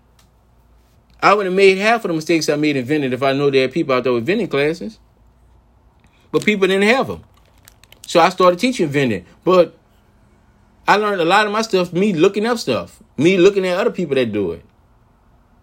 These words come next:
Stopping the Coca-Cola guy, asking them questions. Say, "Man, with a machine like this, um,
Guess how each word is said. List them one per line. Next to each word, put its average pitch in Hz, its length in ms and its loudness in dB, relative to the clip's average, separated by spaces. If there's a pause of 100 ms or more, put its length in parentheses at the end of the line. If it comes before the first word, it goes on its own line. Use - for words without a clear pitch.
(2000)
Stopping 175 420 2
the 170 60 -4
Coca-Cola 196 560 4
guy, 135 220 2
asking 175 260 -2
them 202 120 -6
questions. 127 380 -6
Say, 220 140 2
"Man, 180 220 -4
with 180 100 -4
a - 20 -4
machine 190 380 -6
like 180 180 -4
this, 185 300 -4 (280)
um, 160 300 -4